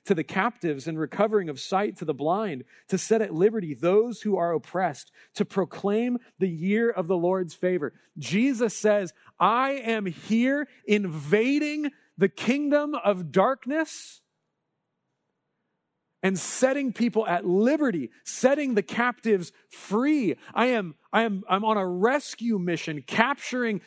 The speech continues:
P O Ws and bringing them back into friendly territory." Jesus is the one invading Satan's kingdom. Listen,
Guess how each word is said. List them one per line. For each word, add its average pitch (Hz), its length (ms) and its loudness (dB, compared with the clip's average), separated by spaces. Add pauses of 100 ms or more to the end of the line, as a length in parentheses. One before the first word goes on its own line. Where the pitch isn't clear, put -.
(140)
P 269 240 4
O 254 80 4
Ws 208 640 0
and 190 160 0
bringing 233 300 0
them 190 180 -2
back 220 520 -2
into 208 680 0 (200)
friendly 220 680 0 (160)
territory." 170 800 0
Jesus 208 640 -2
is 151 140 -10
the 165 100 -2
one 208 340 0 (220)
invading 165 1080 0 (680)
Satan's 247 680 -2
kingdom. 117 560 -12
Listen, 190 420 -2